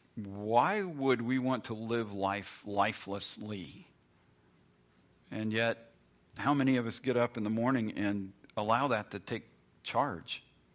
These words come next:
And then we go through the day going, "Ah." You know, the only thing that will help, I need a stimulant. Some people, that's coffee or breakfast or getting up and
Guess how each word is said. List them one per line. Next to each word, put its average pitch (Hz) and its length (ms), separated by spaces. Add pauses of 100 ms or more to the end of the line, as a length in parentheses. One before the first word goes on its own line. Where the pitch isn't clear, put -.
(1040)
And 104 480
then 113 140
we 117 80
go 117 120
through 117 200
the 107 80
day 120 240
going, 104 240
"Ah." 247 400 (600)
You 143 100
know, 135 60
the 123 100
only 165 180
thing 170 240
that 127 100
will 104 120
help, 135 420 (760)
I 110 60
need 117 180
a 107 40
stimulant. 110 640 (180)
Some 127 220
people, 120 260
that's 110 220
coffee 110 500
or 104 140
breakfast 101 560
or 110 100
getting 107 320
up 107 220
and 104 240